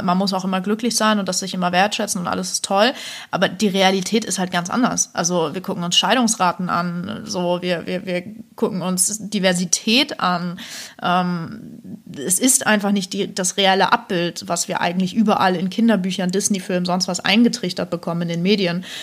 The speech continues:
Und, ähm, auch unter anderem dadurch, dass wir gerne in einer Welt leben wollen, wo wir nicht mit Diskriminierung, ähm,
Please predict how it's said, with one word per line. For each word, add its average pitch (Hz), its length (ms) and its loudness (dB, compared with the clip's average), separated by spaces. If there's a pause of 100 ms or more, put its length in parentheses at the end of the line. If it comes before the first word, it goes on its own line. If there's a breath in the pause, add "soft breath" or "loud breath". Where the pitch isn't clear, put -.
(120 loud breath)
Und, 175 420 2
ähm, 170 680 -2
auch 185 180 -2
unter 180 240 2
anderem 180 600 2 (760)
dadurch, 196 480 4
dass 185 240 2
wir 220 240 6
gerne 180 280 4
in 180 60 0
einer 180 220 2
Welt 180 220 2
leben 180 240 0
wollen, 180 320 2
wo 185 180 0
wir 220 220 6
nicht 185 260 2
mit 180 140 -2
Diskriminierung, 180 800 0 (440 loud breath)
ähm, 175 800 -4